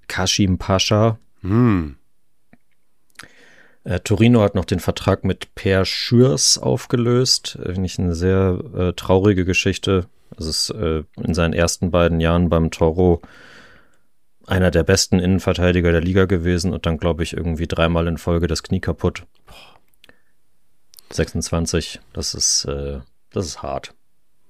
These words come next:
Speaker 2: Aber
Speaker 1: Nee,
Speaker 2: dann
Speaker 1: und
Speaker 2: hat er
Speaker 1: dann
Speaker 2: jetzt,
Speaker 1: war's
Speaker 2: dann ist er
Speaker 1: eigentlich
Speaker 2: jetzt vereinslos, also Torino hat ihn sozusagen
Speaker 1: Genau.
Speaker 2: fallen lassen.
Speaker 1: Genau. Ja, ich weiß ja nicht, ob's in, in, in, er hätte ja Vertrag noch bis zum Saisonende wahrscheinlich gehabt.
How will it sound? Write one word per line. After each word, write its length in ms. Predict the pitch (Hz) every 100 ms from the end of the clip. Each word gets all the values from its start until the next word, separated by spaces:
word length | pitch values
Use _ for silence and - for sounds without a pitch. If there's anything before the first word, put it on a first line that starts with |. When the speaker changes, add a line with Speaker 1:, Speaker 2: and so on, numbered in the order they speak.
| - - - - - - - - - - - - - - - - - _ _ _ _ - - -
Speaker 2:
Aber 80 |
Speaker 1:
Nee, 80 | 117
Speaker 2:
dann 80 | 147
Speaker 1:
und 60 | 98
Speaker 2:
hat 40 |
er 0 |
Speaker 1:
dann 80 | 101
Speaker 2:
jetzt, 80 | 104
Speaker 1:
war's 160 | 92 101
Speaker 2:
dann 80 | 104
ist 80 | 104
er 60 |
Speaker 1:
eigentlich 100 | 101
Speaker 2:
jetzt 60 | -
vereinslos, 560 | 90 76 107 - 90 85
also 260 | 85 82 87
Torino 340 | - 90 95 90
hat 80 | 85
ihn 140 | 82
sozusagen 260 | 85 - 82
Speaker 1:
Genau. 200 | 104 95
Speaker 2:
fallen 220 | 92 85
lassen. 280 | 76 - 69 _ _ _ _ _
Speaker 1:
Genau. 380 | - 80 78 80 - _ _ _ _ _ _ _ _ -
Ja, 280 | - 90 101 95
ich 300 | 117 110 -
weiß 200 | 82 92
ja 80 | 92
nicht, 200 | 82 -
ob's 480 | 92 85 - - -
in, 260 | - 87
in, 260 | 82 87 85
in, 280 | 80 80 80 - - - - - - - - - - - - - - - - - - - - _ _ _ _
er 100 | -
hätte 120 | 87
ja 100 | 101
Vertrag 380 | 85 90 - 85
noch 100 | 95
bis 180 | - 87
zum 180 | - 85
Saisonende 520 | 78 80 85 85 80
wahrscheinlich 400 | 76 - 82 76
gehabt. 420 | - 73 - -